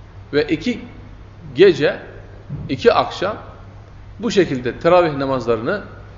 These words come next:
eda etmişler beraberce. Ancak ikinci akşam da aynı şekilde Peygamberimiz aslında cemaatle kılmaya niyet etmeden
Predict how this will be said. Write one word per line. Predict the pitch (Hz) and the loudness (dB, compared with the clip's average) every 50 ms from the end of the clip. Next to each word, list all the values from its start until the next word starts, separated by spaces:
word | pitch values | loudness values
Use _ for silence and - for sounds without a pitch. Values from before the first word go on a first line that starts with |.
| - - - - - - - - - - - - | -20 -20 -20 -20 -20 -20 -20 -20 -20 -14 -6 -2
eda | 180 170 160 170 156 131 | 0 2 4 4 4 4
etmişler | 120 110 - 113 107 - - - 92 85 - - - - - - - - - - - - - - - - - - - - - - - - - - | 2 -2 -6 -10 -12 -12 -10 -12 -12 -12 -12 -18 -18 -20 -20 -20 -20 -20 -18 -18 -16 -16 -16 -14 -14 -16 -16 -18 -18 -20 -20 -20 -20 -10 -2 2
beraberce. | 135 131 131 117 107 98 98 90 82 - - - - - - - - - - - - - - - - - | 4 4 4 4 2 0 -4 -8 -10 -10 -16 -16 -18 -18 -20 -20 -20 -20 -20 -20 -20 -20 -20 -14 -6 -4
Ancak | 156 147 131 113 165 208 202 - - - - - - - - - - - - - - - - | -4 -4 -2 -2 -2 -2 -2 -4 -10 -18 -18 -20 -20 -20 -20 -20 -20 -20 -20 -20 -12 -6 -6
ikinci | 185 180 185 233 240 233 196 220 202 | -4 -2 -2 0 0 0 2 2 4
akşam | 202 196 202 - 220 202 185 165 | 2 2 0 0 -2 -2 0 -2
da | 160 160 | -2 0
aynı | - 214 208 196 175 | 0 0 0 0 0
şekilde | - 156 151 170 - 123 117 | -2 -4 -4 -4 -4 -4 -4
Peygamberimiz | - 147 151 151 147 143 139 131 127 117 110 127 185 196 - - - - - - - - - - - - - - - - - - - - - - - - - - - - - - - - - - - - - | 0 0 0 0 0 0 0 0 0 0 0 -2 -6 -8 -8 -12 -18 -20 -20 -20 -20 -20 -20 -20 -20 -20 -20 -20 -20 -20 -20 -20 -20 -20 -20 -20 -20 -20 -20 -20 -20 -20 -20 -20 -20 -20 -20 -20 -8 0 2
aslında | 170 170 170 - - 170 165 160 151 | 4 4 4 2 -2 2 2 2 2
cemaatle | 131 151 156 160 170 165 156 160 - 151 139 - | 4 4 4 4 4 2 2 0 -2 -2 -2 -2
kılmaya | - 151 143 147 143 139 135 | -2 -2 0 0 0 0 0
niyet | 139 147 143 139 - - | 0 0 -2 -2 -2 -2
etmeden | 165 165 - 131 117 107 113 165 214 | -4 -4 -2 -4 -4 -4 -4 -4 -6